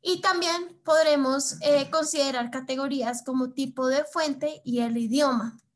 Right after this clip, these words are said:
El idioma juega, pues, un rol principal, sobre todo en nuestros, en nuestro, en nuestra ubicación actual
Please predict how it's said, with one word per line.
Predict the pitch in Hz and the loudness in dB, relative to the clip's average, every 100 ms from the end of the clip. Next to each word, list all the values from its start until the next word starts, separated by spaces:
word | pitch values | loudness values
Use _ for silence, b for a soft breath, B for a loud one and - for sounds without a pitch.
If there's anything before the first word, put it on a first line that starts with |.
| _ _ _ _ _ _ | _ _ _ _ _ _
El | 285 285 | 0 0
idioma | 277 262 247 254 | 2 0 0 -2
juega, | 262 277 269 | -2 -4 -4
pues, | 269 277 | -6 -6
un | 262 | -6
rol | 233 220 | -4 -6
principal, | 220 254 262 262 269 285 | -6 -8 -6 -4 -2 -4
sobre | 285 262 247 | -4 -8 -8
todo | 240 233 226 b b b b b | -8 -8 -10 b b b b b
en | 262 | 0
nuestros, | 254 262 254 247 247 - | 0 0 -4 -4 -6 -6
en | 269 | -2
nuestro, | 254 254 240 240 - | -2 -4 -4 -4 -4
en | 240 | -4
nuestra | 240 240 | -4 -2
ubicación | 240 240 233 233 233 226 | -4 -4 -6 -6 -2 -2
actual | 233 - 302 269 320 | -4 0 2 2 0